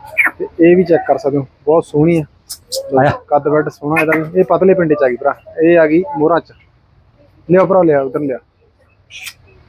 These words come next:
Speaker 1: ਲਓ ਜੀ, ਚੈੱਕ ਕਰ ਸਕਦੇ ਹੋ, ਤੋਰਾ ਤਾਰਾ ਕਰਮਾਂ ਵਾਲੇ ਨੇ, ਟੌਪ ਕੁਆਲਿਟੀ ਦੇ ਤਿੰਨੇ ਹੀ ਬਾਈ ਕੋਲ ਕੱਟੀਆਂ।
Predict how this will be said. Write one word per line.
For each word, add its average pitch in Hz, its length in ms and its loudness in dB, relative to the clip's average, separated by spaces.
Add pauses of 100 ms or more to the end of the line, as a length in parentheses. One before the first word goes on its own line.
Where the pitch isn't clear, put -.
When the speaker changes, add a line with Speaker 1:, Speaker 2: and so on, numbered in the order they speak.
(760)
Speaker 1:
ਲਓ 127 140 4
ਜੀ, - 180 -14 (520)
ਚੈੱਕ 143 220 -2
ਕਰ 131 100 0
ਸਕਦੇ 135 140 -2
ਹੋ, 131 60 2
ਤੋਰਾ 135 240 0
ਤਾਰਾ 135 200 -2
ਕਰਮਾਂ 135 280 -2
ਵਾਲੇ 135 180 0
ਨੇ, 135 80 0 (260)
ਟੌਪ 147 240 0
ਕੁਆਲਿਟੀ 147 380 0
ਦੇ 151 160 -2
ਤਿੰਨੇ 160 220 0
ਹੀ 160 60 0
ਬਾਈ 151 160 0
ਕੋਲ 139 180 -4
ਕੱਟੀਆਂ। 131 340 -10